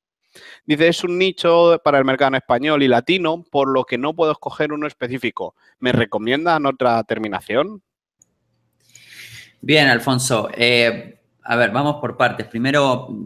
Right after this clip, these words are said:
Speaker 2: te comento tu pregunta y luego un poco mi, mi opinión respecto del tema. Es que los infos sí sirven para posicionar. Yo he posicionado varios punto info, ¿sí? Eh, sí se, sí se posicionan, digamos.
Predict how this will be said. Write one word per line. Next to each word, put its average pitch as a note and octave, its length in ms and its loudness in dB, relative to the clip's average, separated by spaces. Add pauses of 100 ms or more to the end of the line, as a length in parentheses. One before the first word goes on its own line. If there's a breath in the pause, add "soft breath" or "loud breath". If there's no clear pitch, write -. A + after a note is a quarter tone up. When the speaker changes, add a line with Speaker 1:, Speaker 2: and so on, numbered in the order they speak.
(220)
Speaker 2:
te A2 100 -8
comento C3 400 -4
tu A2 80 -8
pregunta C#3+ 320 -4
y D3 40 -2
luego C3 180 0
un B2 80 -2
poco C3 240 -2
mi, A#2 160 -2
mi A2 180 -6
opinión A#2+ 360 -2
respecto A#2 460 -2
del G#2+ 140 -2
tema. A2 500 0
Es A#2+ 180 -6
que A#2+ 420 0 (400 loud breath)
los D3+ 240 2
infos G#3 320 2
sí A3 160 4
sirven C3+ 340 4
para A2 300 4
posicionar. B2 760 -2
Yo B2 140 0
he A#2 60 0
posicionado A#2+ 600 -2
varios B2+ 280 2
punto A#2 340 -4
info, C#3 680 -2
¿sí? B2 440 -4
Eh, G#2 180 -16
sí - 240 -12
se, - 220 -12
sí B2+ 160 -8
se B2+ 140 -6
posicionan, B2+ 560 -2
digamos. A#2+ 520 0